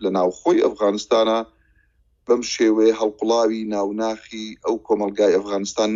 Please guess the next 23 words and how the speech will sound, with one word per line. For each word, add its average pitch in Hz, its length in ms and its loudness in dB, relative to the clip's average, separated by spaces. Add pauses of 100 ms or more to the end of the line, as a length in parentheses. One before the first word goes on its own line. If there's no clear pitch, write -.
نەبوو. 90 380 -4 (800)
بە 107 140 2
پێچەوانەوە 120 720 2 (300)
ئەم 139 140 -4 (300)
بزوتنەوەی 107 600 0
کە - 120 -4
بزوتنەوەی 104 580 -4
تالیبانی 104 760 0
توند 98 180 -8 (100)
ئاژۆ 95 580 0
و 127 180 -2 (140)
یاخود، 95 400 -4 (440)
ئەم 117 160 0
بزوتنەوەی 101 680 -2
کە، 95 140 4 (1120)
بزوتنەوەیەک 101 600 2 (100)
بوو 117 320 -2 (280)
ڕەگ 123 240 4
و 107 140 2
ڕیشەی، 127 440 0 (840)
قوڵی 120 400 2
هەیە، 120 280 2 (160)
پێشتر 107 380 -2